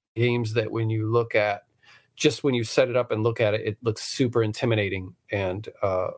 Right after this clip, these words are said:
almost gives you a headache. Like real thinking man's games or thinking woman's games. Um, and so it was nice to see all that around there. But I, w-, I will admit to,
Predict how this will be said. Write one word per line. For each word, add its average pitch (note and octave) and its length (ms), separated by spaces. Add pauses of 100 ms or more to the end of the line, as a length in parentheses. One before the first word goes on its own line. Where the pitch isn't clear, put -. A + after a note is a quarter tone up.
almost G#2+ 320
gives A2 200
you G2+ 100
a - 20
headache. - 380 (160)
Like A2+ 220
real E3+ 100
thinking B2+ 420
man's F2+ 300
games F#2+ 300
or G2+ 100
thinking G#2+ 320
woman's F2 300
games. - 240 (880)
Um, G2+ 480 (720)
and B2+ 460 (840)
so - 240
it E3+ 40
was D#3+ 140
nice F3+ 220
to E3+ 80
see F3 260
all D3 140
that C3 160
around B2+ 360
there. A2+ 340 (280)
But D3+ 280
I, D3 60
w-, D3 160 (200)
I D3+ 80
will E3+ 240
admit D3 420
to, B2 460